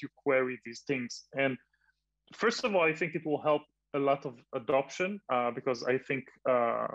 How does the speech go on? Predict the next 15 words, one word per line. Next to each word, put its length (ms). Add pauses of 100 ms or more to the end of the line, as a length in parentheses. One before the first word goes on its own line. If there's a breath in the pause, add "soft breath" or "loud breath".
(160)
it 140
makes 180
it 160
easier 240
to 140
just 240
start 340 (220)
with 100
GraphQL, 640 (520 soft breath)
uh, 280
over 300
whatever 460
you 180
have 220
already. 520